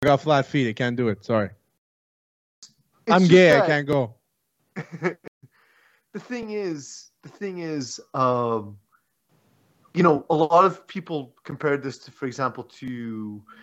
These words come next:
Speaker 2: Afghanistan. I, I think the closest thing we've seen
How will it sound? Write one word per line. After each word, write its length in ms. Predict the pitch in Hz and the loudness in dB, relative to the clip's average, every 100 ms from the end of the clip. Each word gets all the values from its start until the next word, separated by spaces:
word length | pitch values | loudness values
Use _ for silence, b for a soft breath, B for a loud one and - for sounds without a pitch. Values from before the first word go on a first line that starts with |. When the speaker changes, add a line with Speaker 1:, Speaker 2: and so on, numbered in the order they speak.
| b b _ - | b b _ -4
Speaker 2:
Afghanistan. 720 | 151 160 147 139 - 143 135 | 0 4 4 2 0 0 2
I, 100 | 143 147 | 0 0
I 100 | 139 | 0
think 160 | 196 | 0
the 60 | 170 | -2
closest 540 | - 175 170 156 - _ _ | -4 -4 -4 -8 -10 _ _
thing 500 | _ - 156 151 135 | _ -8 -4 -4 -4
we've 220 | 139 127 | -6 -6
seen 640 | - 143 143 143 135 127 | -10 -6 -2 -2 -2 -6